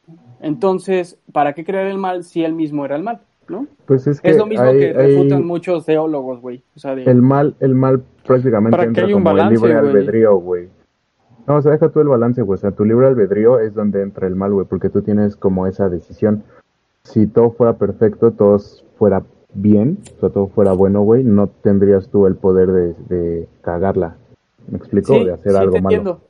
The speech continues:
Speaker 1: sí te entiendo, pero es a lo que voy, o sea, Dios, o sea, Arceus, ¿para qué crea algo malo si él mismo ya es malo, no? O sea, entiendo el punto del libre albedrío, pero ¿pa' qué, para qué creas otro ser que represente la maldad si también lo puedes representar tú, no?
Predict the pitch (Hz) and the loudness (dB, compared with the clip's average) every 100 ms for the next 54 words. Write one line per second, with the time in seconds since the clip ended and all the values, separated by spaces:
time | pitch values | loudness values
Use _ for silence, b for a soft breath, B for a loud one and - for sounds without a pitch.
0 | _ 208 202 202 196 175 175 180 180 208 | _ -10 -4 -4 -4 -6 -6 -6 -4 -4
1 | 143 131 - 139 143 160 165 175 185 - | -4 -10 -12 -6 2 2 4 0 -2 -12
2 | - 147 127 123 127 135 170 165 175 - | -18 -16 -10 -10 -10 -8 -4 -2 -4 -4
3 | 131 127 147 - 156 151 147 147 160 175 | -8 -8 -10 -4 -2 -2 -2 -4 -6 -8
4 | 175 160 170 - _ 160 156 156 151 139 | -8 -8 -10 -16 _ -6 -4 -4 -4 -6
5 | 147 151 135 143 135 135 139 _ _ _ | -8 -8 -4 -2 -2 -2 -6 _ _ _
6 | 131 123 151 190 147 135 165 - 139 135 | -14 -8 -4 -2 -4 -6 -10 -12 -8 -6
7 | 131 - 156 156 165 175 - 160 135 123 | -6 -6 -6 -4 -4 -6 -6 -6 -4 -4
8 | 156 156 160 131 143 147 143 143 165 175 | -4 -2 -2 0 0 0 0 -2 -2 -2
9 | 160 160 139 131 - 139 139 131 156 147 | -4 -4 -8 -10 -12 -12 -10 -8 -8 -4
10 | 156 147 - 156 180 165 180 165 160 170 | -4 -4 -6 -6 -4 -4 -2 -4 -4 -8
11 | 139 - 139 139 135 147 147 156 151 147 | -8 -12 -16 -16 -10 -8 -6 -6 -6 -8
12 | 147 143 135 135 - 135 131 120 123 123 | -10 -10 -10 -10 -12 -14 -16 -20 -20 -20
13 | 123 131 135 226 165 202 | -10 -10 -6 -6 -4 -8